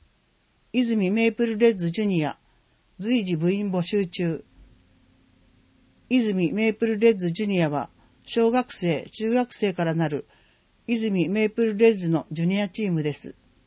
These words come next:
泉メイプルレッズの試合を見て、ハンドボールに興味を持ち、入部したメンバーもいます。未経験者大歓迎で体験もできます。問い合わせ先、電話、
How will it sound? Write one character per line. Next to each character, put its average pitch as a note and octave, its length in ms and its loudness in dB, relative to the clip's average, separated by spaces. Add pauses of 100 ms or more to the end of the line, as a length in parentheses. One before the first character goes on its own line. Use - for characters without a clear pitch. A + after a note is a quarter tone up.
(760)
泉 A3+ 400 0
メ A3 140 2
イ A3 60 2
プ A#3 120 -2
ル A3+ 120 0
レ A#3 120 6
ッ A3 60 -2
ズ F#3+ 100 -6
の E3 120 2
試 G3 180 -2
合 F#3+ 260 2
を - 20 -2
見 F#3+ 140 -4
て、 D#3+ 220 -6 (220)
ハ G#3+ 180 -4
ン A3 100 0
ド A3 100 0
ボ A3+ 160 2
ー G#3 60 2
ル F#3 60 -2
に E3 160 0
興 G#3 220 -2
味 E3+ 160 0
を D3+ 60 -4
持 C#3+ 120 -6
ち、 - 260 -12 (480)
入 A3+ 220 0
部 A3 120 0
し G#3+ 100 -4
た A3 100 0
メ A#3 160 2
ン A3 100 0
バ F3 160 2
ー E3 40 2
も E3 120 2
い D#3 80 0
ま D3+ 140 -4
す。 - 200 -12 (960)
未 G3+ 160 -2
経 A#3 200 2
験 A3+ 240 -2
者 F3+ 160 -2
大 G3+ 200 0
歓 G3+ 280 -2
迎 D#3+ 200 0
で D3+ 240 -6
体 G#3 220 -2
験 G#3 220 0
も G3+ 100 -4
で F#3 120 -4
き F3 120 -12
ま E3 120 -2
す。 - 200 -14 (880)
問 A3+ 200 2
い A3+ 60 2
合 A3+ 80 4
わ A3 80 0
せ G#3+ 120 -4
先、 F#3 420 -6 (480)
電 A3 320 0
話、 G#3 240 -4